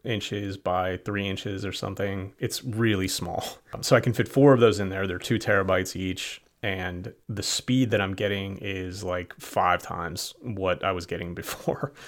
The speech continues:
I can now have everything in one archive. I can search very fast. Things load, like, instantaneously. I mean, it's like there's no lag whatsoever.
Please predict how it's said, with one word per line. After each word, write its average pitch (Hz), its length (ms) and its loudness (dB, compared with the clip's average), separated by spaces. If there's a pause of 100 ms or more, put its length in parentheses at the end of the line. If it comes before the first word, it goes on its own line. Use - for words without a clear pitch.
(540)
I 113 100 6
can 117 220 0
now 107 260 2
have 98 380 4
everything 127 380 6
in 120 120 2
one 117 160 2
archive. 107 480 4
I 95 60 4
can 95 160 -4
search - 480 0
very 101 280 2
fast. 98 480 2
Things 101 280 -4
load, 95 560 0 (340)
like, 107 160 -4
instantaneously. 98 1080 -4
I 104 40 -6
mean, 98 160 -6
it's 92 160 -8
like 95 160 -4
there's 92 160 -4
no 98 220 4
lag 92 420 4 (100)
whatsoever. 95 840 -4